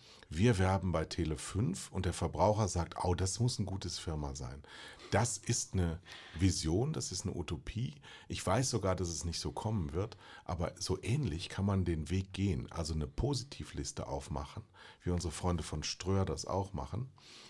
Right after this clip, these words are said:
sich zusammentun und sagen, "Wir haben gemeinsam was vor und wir wollen's einfach nicht nur so laufen lassen, wie so ein Prostatakranker, der ins Bett macht, sondern wir wollen unserer Verantwortung gerecht werden." Und die ersten Maßnahmen, die wir jetzt tun,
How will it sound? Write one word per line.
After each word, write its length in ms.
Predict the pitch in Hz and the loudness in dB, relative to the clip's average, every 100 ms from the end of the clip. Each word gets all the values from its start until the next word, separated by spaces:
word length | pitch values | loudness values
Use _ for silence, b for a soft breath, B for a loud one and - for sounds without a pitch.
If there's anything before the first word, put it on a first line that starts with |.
| B | B
sich 220 | 87 - | -6 -2
zusammentun 1000 | - 78 104 135 85 - 80 82 117 135 - B B B | -2 0 2 2 0 -2 -2 0 -2 -4 -10 B B B
und 160 | 87 | -2
sagen, 420 | 87 87 98 104 - B B | 0 2 2 0 -4 B B
"Wir 180 | 85 76 | -2 0
haben 180 | 110 143 | 2 2
gemeinsam 600 | 110 87 107 120 113 98 | 4 4 6 6 6 6
was 180 | 87 - | 2 -2
vor 540 | - 90 85 90 147 - - _ _ B B B B | -2 0 2 0 -2 -10 -20 _ _ B B B B
und 200 | B 90 | B 2
wir 160 | 95 78 | 4 6
wollen's 260 | 104 123 - | 8 8 6
einfach 340 | 104 104 95 | 2 2 2
nicht 240 | 92 - | 2 2
nur 180 | 110 98 | 4 6
so 140 | 90 80 | 6 2
laufen 460 | 69 87 92 76 | 4 4 2 0
lassen, 300 | 65 67 82 | -2 -2 -2
wie 40 | 78 | -2
so 120 | 82 | -2
ein 80 | 76 | 0
Prostatakranker, 920 | - 95 - 85 80 - 80 82 82 | 2 2 2 0 0 0 0 0 0
der 140 | 73 76 | -2 -2
ins 160 | 71 | -4
Bett 260 | - - - | -6 -6 -4
macht, 400 | - - - - _ - - | -8 -8 -14 -20 _ -16 -4
sondern 360 | 87 85 78 - B B | 0 0 0 -4 B B
wir 180 | 80 76 | 0 4
wollen 220 | 92 107 | 6 6
unserer 280 | 98 90 73 | 4 0 0
Verantwortung 720 | 73 78 90 - 82 82 78 | -2 0 -2 0 -2 -2 -4
gerecht 440 | - 85 - - | -2 -4 -6 -4
werden." 320 | 67 67 90 - B B B | -2 -2 -4 -8 B B B
Und 280 | 90 87 - b b b | 0 0 -4 b b b
die 140 | - | -2
ersten 320 | - 101 - | 0 0 4
Maßnahmen, 500 | 95 90 95 87 85 | 4 4 2 2 2
die 140 | 80 78 | 0 0
wir 80 | 82 | 0
jetzt 320 | 76 - - | 0 -2 -4
tun, 400 | - 104 120 | 0 4 2